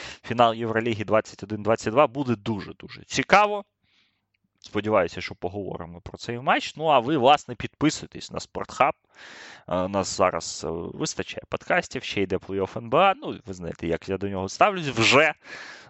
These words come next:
Але, може, хтось там ще нас, мо-, мож-, може, мо-, може, може, щось станеться, і, може, ми про нього ще й з вами поговоримо. Ну, як мінімум, поговорять наші колеги.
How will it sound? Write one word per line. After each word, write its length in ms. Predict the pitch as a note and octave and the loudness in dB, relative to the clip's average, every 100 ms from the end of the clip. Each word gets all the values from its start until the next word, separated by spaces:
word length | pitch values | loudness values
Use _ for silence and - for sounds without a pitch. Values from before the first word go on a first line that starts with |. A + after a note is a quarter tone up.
| _ | _
Але, 380 | - G2 B2+ D#3+ | -2 0 4 4
може, 320 | B2 C#3+ A#2+ | 4 0 0
хтось 340 | - A2+ A#2+ | -4 -2 -2
там 200 | - G#2+ | 0 -2
ще 240 | G#2+ - G2 | -2 -2 -2
нас, 440 | F#2+ F#2+ - - | -2 -6 -10 -12
мо-, 320 | F#2+ F#2 C#3 | -10 -4 -2
мож-, 280 | C3 F#3 D#3 B2 | 2 2 2 2
може, 320 | F3+ C#3 A2 | 2 2 0
мо-, 220 | A#2+ D3+ | 2 2
може, 400 | C#3 F3+ D3 C3+ | 4 2 4 -2
може, 300 | A#2+ B2+ G2+ | 0 2 2
щось 260 | - F2 - | -2 -8 -6
станеться, 580 | - C#3+ C#3+ - - - | 0 0 0 -8 -12 -14
і, 60 | |
може, 280 | F2 A#2 G2 | -10 -8 -8
ми 160 | F2 F2+ | -8 -10
про 200 | - F#2+ | -10 -10
нього 220 | G2+ F#2 | -8 -10
ще 180 | - G2+ | -8 -6
й 60 | |
з 80 | E2 | -4
вами 240 | E2 E2+ D#2+ | -2 -2 -4
поговоримо. 640 | - D#2 - - - - | -10 -8 -8 -8 -12 -14
Ну, 200 | A#2 D#3 | -4 -2
як 240 | B2 B2 - | 0 0 0
мінімум, 380 | E3 C#3+ B2 G2 | -2 0 -2 -4
поговорять 480 | F#2 G2 B2 G2+ | -2 2 4 4
наші 240 | G#2+ A2 - | 0 -2 -4
колеги. 420 | - C#2 D2+ D#2+ | -6 -4 -4 -6